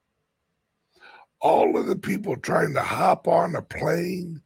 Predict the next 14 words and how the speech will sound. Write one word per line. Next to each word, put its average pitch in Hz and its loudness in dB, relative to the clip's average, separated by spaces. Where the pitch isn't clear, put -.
and 113 -6
get - -2
back 160 0
over 170 0
to 156 -4
America, 147 -6
those 165 4
were 196 0
the 151 -2
C - -4
I 160 2
A 151 -2
assets. - -6
Right? 131 -2